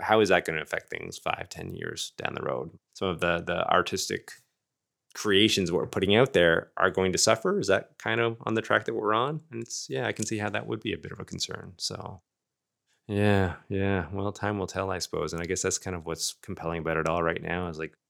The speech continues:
the rules of the game within A I, within all these industries and professions. It's just moving so quickly that, uh, matters such as these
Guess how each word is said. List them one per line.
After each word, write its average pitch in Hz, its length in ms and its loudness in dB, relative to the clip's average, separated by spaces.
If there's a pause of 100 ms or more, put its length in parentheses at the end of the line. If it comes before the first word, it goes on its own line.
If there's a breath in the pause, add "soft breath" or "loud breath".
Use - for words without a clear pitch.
(300)
the - 80 -8
rules 85 340 0
of 85 80 -2
the 87 60 -4
game 82 280 0
within 82 260 -2
A 80 140 0
I, 87 220 -2
within 82 240 -6
all 87 160 2
these 82 180 -4
industries 80 460 -8
and 78 80 -18
professions. 82 640 -6 (840)
It's 101 160 4
just 95 180 4
moving 80 220 -2
so 85 140 -2
quickly 82 560 -2
that, 85 360 -6
uh, 85 240 -6 (120)
matters 87 440 2
such - 200 0
as 78 140 -6
these 87 580 2